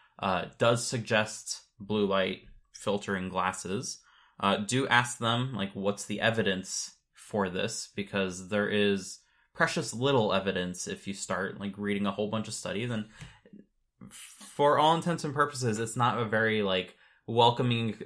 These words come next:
uh, thing as society to, like, force people to just read studies to know for sure of something. But, uh,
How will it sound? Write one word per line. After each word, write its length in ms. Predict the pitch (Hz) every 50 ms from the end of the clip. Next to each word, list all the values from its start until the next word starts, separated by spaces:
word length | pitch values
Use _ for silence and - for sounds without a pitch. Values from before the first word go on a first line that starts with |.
| - -
uh, 380 | - 110 107 98 98 95 95 104
thing 520 | - - - - 120 113 113 117 120 120
as 260 | 104 107 110 107 104 -
society 520 | - 117 - - 101 95 98 104 110 110
to, 120 | - -
like, 180 | 101 98 95 -
force 280 | - - 107 101 - -
people 300 | - 110 - - 113 110
to 140 | - -
just 220 | 107 101 98 101 98
read 260 | 98 107 104 104 101
studies 400 | - - 95 95 110 127 123 -
to 60 | -
know 200 | 95 92 92 95
for 160 | 92 - 104
sure 440 | 101 - - 98 98 107 123 123 - - - _ _
of 120 | - 123 -
something. 480 | - 135 135 - 175 196 175 120 104 -
But, 380 | 123 131 123 110 104 98 - - - - - _ _ -
uh, 380 | 107 101 98 98 95 90 -